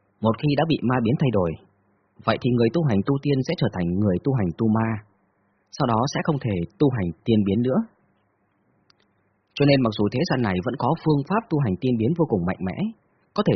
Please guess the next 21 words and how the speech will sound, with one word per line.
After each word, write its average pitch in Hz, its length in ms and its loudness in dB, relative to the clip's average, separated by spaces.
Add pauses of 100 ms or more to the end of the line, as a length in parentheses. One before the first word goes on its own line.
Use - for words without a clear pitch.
sử 95 160 -2
dụng - 120 -4
nguyên 139 140 0
khí 135 180 -4
trời 90 180 -4
đất 139 180 -2
vô 143 160 0
cùng 95 200 0
vô 110 80 0 (100)
tận, 87 140 -2 (460)
vĩnh 131 180 0
viễn 131 160 0
không 143 200 0
kiệt - 160 -2
quệ. 87 180 -2 (920)
Và 117 100 0
cho 170 160 0
dù 135 100 0
là 107 120 0
Lâm 151 180 0
Tịch 104 100 -2